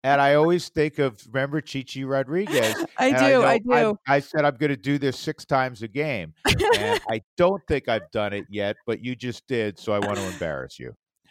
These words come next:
Speaker 2: Thank you.
Speaker 1: Uh,
Speaker 2: My
Speaker 1: if Chi-,
Speaker 2: bad.
Speaker 1: if Chi-, if Chichi Rodriguez is out there pitching, the Rockies
Speaker 2: Uh-huh.
Speaker 1: have no chance next year.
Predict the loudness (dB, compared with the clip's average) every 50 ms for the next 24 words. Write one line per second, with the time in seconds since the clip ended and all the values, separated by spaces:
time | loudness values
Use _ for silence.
0 | _ -4 0 0 0 0 0 0 0 0 0 0 0 0 0 -2 0 2 2 0
1 | 0 0 -2 -2 -2 -2 _ 0 0 0 0 0 -2 -2 -2 -2 -2 -4 -4 -4
2 | -4 -2 -6 -2 0 0 0 0 0 -4 -4 -4 -4 -6 -6 -8 -4 0 0 0
3 | 0 -2 -6 -10 -8 -6 -8 -8 -8 -6 -10 -10 -10 -12 _ _ -12 -10 -6 -4
4 | -2 -2 -4 -4 -6 -8 -6 -6 -8 -8 _ -8 -6 -6 -6 -6 -8 -10 -10 -10
5 | -10 -12 -14 -14 -14 -14 -16 -16 _ -14 -14 -14 -14